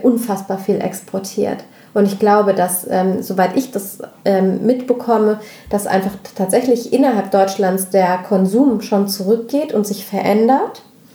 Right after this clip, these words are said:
Und ich weiß es auch von einigen Leuten, wo ich wirklich weiß, dass die anders einkaufen, die das auch sagen, da hab, sehe ich das auch.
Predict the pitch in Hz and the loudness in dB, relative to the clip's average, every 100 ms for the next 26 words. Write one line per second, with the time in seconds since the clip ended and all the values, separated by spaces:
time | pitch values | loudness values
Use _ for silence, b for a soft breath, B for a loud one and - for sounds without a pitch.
0 | B B B B B - 220 208 208 202 | B B B B B -2 4 6 4 2
1 | - 196 190 320 339 - - 269 285 269 | 0 2 4 2 0 0 0 0 0 2
2 | 262 262 262 247 247 254 220 208 214 247 | 4 4 4 2 2 2 0 0 0 -2
3 | 247 - 180 190 254 294 - 277 262 277 | -2 -6 -2 0 0 -2 0 -2 0 0
4 | - 262 269 262 - 269 269 - 269 269 | 2 2 2 -2 0 0 -2 -2 -2 -2
5 | 302 302 285 254 254 254 247 - 233 233 | -8 0 4 4 2 0 -2 0 2 2
6 | 262 277 226 214 - 214 - 175 233 254 | 2 2 0 0 -4 -8 -6 2 2 2
7 | - 269 - 101 262 | -2 -8 -4 0 0